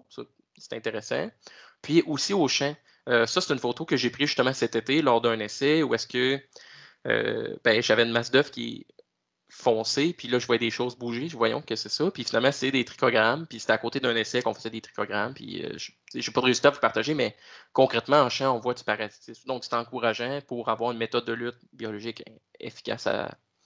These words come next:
je vous dirais à moyen terme, là, c'est ce qu'on souhaite. Donc, euh, ça demeure intéressant. Un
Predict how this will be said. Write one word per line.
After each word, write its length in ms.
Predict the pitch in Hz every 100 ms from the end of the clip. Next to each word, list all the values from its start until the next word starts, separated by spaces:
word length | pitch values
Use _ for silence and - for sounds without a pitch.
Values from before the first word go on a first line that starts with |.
| - - - - - - - - _ _
je 100 | 127
vous 80 | 120
dirais 180 | 123
à 60 | 123
moyen 280 | 120 117 117
terme, 280 | 117 123 160
là, 160 | 139
c'est 140 | 123 113
ce 80 | -
qu'on 160 | 107
souhaite. 360 | - 120 135 - _ _ _ _ - _ _
Donc, 340 | 123 123 123
euh, 320 | 104 - - - - -
ça 240 | - 113
demeure 300 | 110 113 123
intéressant. 720 | 117 113 110 101 - 123 190 - _ _ _ _ - _
Un 400 | 127 120 120 123